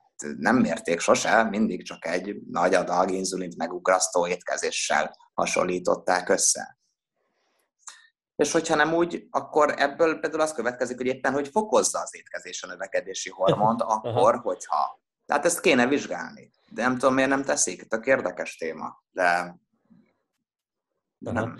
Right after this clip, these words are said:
Speaker 1: nem.
Speaker 2: Hát, Bence,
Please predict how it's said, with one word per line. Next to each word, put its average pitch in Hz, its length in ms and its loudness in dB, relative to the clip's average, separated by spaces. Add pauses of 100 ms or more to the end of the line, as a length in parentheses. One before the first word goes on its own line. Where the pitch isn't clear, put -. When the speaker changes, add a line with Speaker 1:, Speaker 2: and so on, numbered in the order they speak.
Speaker 1:
nem. - 120 -14 (1300)
Speaker 2:
Hát, 185 400 -2
Bence, 143 500 4